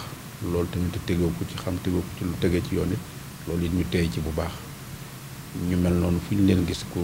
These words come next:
moo xam waab la, moo xamum naar la, moo xam pël la, wala séeréer, wala ku mën di doon, ku ñëw ne yoon wi dama intéressé, damay wax, seetal ku xam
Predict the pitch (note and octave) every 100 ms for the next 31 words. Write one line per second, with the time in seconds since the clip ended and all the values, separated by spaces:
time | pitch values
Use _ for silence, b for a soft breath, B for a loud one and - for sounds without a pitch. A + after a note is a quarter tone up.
0 | F2 F#2 E2+ E2 F2 F2 F2 - - -
1 | E2+ F2+ F2 E2 F2 F2 F2+ F2 E2+ E2+
2 | F2+ F2+ E2+ F2+ - F2+ F#2 - - -
3 | - F2+ F2+ F2+ F2 - F2 F2+ F#2 F2+
4 | - A#2 A#2 G#2 G2+ F#2 E2 - B B
5 | B B B - G#2 F#2+ F2+ F2+ F2+ F2+
6 | F2+ E2+ E2+ F2 E2 E2+ E2+ F2+ - -
7 | - G2 F2 F2 F2 F2 E2+ F2 E2+ E2+
8 | - G2 F2+ E2+ - - E2+